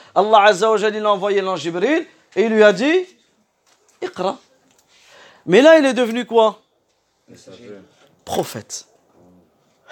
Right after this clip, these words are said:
Speaker 1: Parce que, à ce moment-là, il ne lui était pas demandé tout de suite de transmettre. Ensuite, le prophète, alayhi salam, il est parti. Et il a dit, qu'est-ce qu'il a dit à Khadija, radiyallahu anha ? Zammilouni, zammilouni.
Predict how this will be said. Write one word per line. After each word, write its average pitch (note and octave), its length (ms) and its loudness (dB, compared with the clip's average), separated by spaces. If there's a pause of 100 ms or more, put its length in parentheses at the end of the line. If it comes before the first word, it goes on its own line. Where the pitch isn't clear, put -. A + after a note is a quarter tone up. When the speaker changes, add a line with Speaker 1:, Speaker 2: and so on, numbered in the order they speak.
(260)
Speaker 1:
Parce - 320 -2
que, C4+ 320 0 (1400)
à C3+ 80 -2
ce - 180 -8
moment-là, F3 480 2 (540)
il D#3+ 160 -6
ne D#3+ 80 -2
lui D#3 200 -4
était D3 200 -8
pas - 180 -4
demandé F3 480 -4 (480)
tout F#3 100 -10
de D#3+ 60 -10
suite E3+ 240 -8
de C#3+ 100 -6
transmettre. B2+ 680 -10 (580)
Ensuite, A3+ 340 2
le C#4 80 4
prophète, C4+ 420 2
alayhi B3+ 260 2
salam, A#3+ 480 -2
il B3 100 -4
est A#3+ 60 0
parti. A#3 440 -4 (1300)
Et D3+ 100 4
il E3+ 80 4
a F3+ 100 6
dit, D#3+ 200 -6
qu'est-ce F#3 200 -8
qu'il F#3 160 -6
a F3+ 60 0
dit F#3 160 -4
à F#3 80 -4
Khadija, F3+ 380 -6
radiyallahu E3+ 460 -2
anha ? G3 220 0
Zammilouni, D#3 840 -4
zammilouni. C#3+ 800 -6